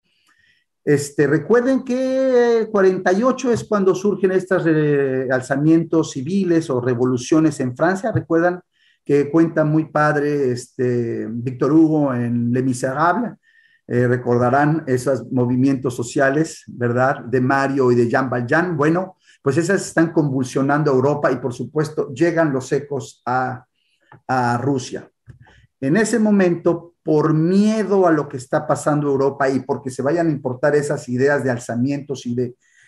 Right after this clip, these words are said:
y de, de, de transformación social, Nicolás primero, el zar en ese momento,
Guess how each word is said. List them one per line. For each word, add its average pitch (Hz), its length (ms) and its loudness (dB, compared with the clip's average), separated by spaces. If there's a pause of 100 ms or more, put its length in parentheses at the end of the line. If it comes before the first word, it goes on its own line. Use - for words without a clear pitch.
(140)
y 131 80 -2
de, 123 240 0
de, 127 140 0
de 123 200 -2
transformación 123 840 -2
social, 156 600 -2
Nicolás 143 880 -2
primero, 147 600 2
el 123 160 -2
zar 143 260 0
en 139 140 -2
ese 131 180 -8
momento, 131 720 -4